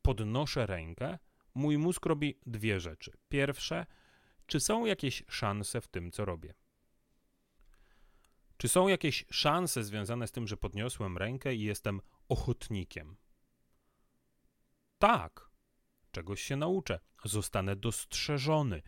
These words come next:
wezmę w czymś udział, wykonam jakąś pracę, która albo wygeneruje mi zyski, albo wygeneruje mi uznanie, albo wygeneruje mi markę, albo wygeneruje mi doświadczenie. Za każdym razem nie spotkałem się jeszcze z sytuacją,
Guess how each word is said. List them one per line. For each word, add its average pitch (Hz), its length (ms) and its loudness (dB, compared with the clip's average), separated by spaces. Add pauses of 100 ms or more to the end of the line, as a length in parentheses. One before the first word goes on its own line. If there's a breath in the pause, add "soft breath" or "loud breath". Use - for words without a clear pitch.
(280 loud breath)
wezmę 95 460 -2
w - 80 -20
czymś 131 440 -4
udział, 127 480 0
wykonam 117 400 -4
jakąś 123 400 -6
pracę, 139 440 0
która 90 320 -4 (360 loud breath)
albo 98 480 0 (180)
wygeneruje 98 600 0
mi 87 160 -6
zyski, 117 600 -4 (420 loud breath)
albo 98 480 0
wygeneruje 98 580 -4
mi 92 120 -4
uznanie, 101 680 0
albo 95 280 -2
wygeneruje 92 560 -4
mi 85 160 -8
markę, 123 720 -2 (300 loud breath)
albo 110 360 -2
wygeneruje 92 560 -8
mi 92 120 -12
doświadczenie. 135 800 -6 (220 loud breath)
Za 123 220 0
każdym 139 720 -2
razem 104 440 0
nie 110 80 -4
spotkałem 165 480 -2
się 127 120 -4
jeszcze 123 260 -4
z - 40 -10
sytuacją, 113 760 -4